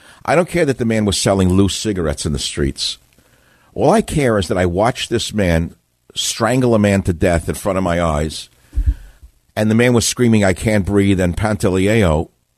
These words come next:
would not let go of his neck. Five officers pulled this man down to the ground. It was heartbreaking to watch.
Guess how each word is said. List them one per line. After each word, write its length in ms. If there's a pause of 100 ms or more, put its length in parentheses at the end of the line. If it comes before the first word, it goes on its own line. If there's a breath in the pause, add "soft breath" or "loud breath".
(200)
would 220
not 240
let 160
go 160
of 100
his 140
neck. 320 (520)
Five 380
officers 440
pulled 280
this 140
man 200
down 240
to 100
the 100
ground. 320 (480 loud breath)
It 100
was 180
heartbreaking 600
to 140
watch. 440